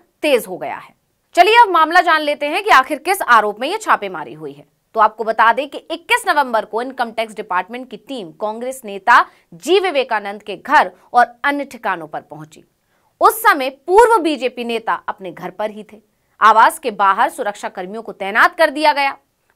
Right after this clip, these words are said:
बताया गया कि ये छापा टैक्स चोरी के मामले को लेकर पड़ा है। अधिकारियों ने विवेकानंद के परिवार के स्वामित्व वाली विशाखा इंडस्ट्रीज लिमिटेड पर छापेमारी शुरू की थी। इसके बाद हैदराबाद, मंचेरियल और कुमारम भीम,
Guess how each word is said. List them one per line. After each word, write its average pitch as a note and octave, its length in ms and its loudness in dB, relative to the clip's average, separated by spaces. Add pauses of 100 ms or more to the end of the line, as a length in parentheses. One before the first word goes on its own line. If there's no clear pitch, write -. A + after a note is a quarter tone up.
बताया B3 400 6
गया C4 320 2 (240)
कि D4+ 80 -4
ये E4+ 220 0
छापा D#4 420 2
टैक्स E4+ 420 -2
चोरी B3+ 240 -2
के C4 100 -4
मामले G3 320 -6
को F#3 100 -12
लेकर E3+ 260 -8
पड़ा C3+ 220 -10
है। - 180 -18 (380)
अधिकारियों E4 500 4
ने A#4 80 -2
विवेकानंद D#4+ 580 -2
के D#4+ 80 -8
परिवार B3 420 0
के C#4+ 140 -8
स्वामित्व C4 540 -8
वाली G#3+ 260 -4
विशाखा A3 480 -2
इंडस्ट्रीज G#3+ 520 -8
लिमिटेड G#3+ 380 -10
पर F3+ 100 -10
छापेमारी G3 540 -8
शुरू A#3 260 -14
की G#3+ 180 -18
थी। A#3 260 -20 (300)
इसके A#3+ 220 -2
बाद C4+ 200 4
हैदराबाद, A3+ 680 2
मंचेरियल B3 800 -4 (160)
और C4+ 160 8
कुमारम C#4 580 2
भीम, A3 320 -10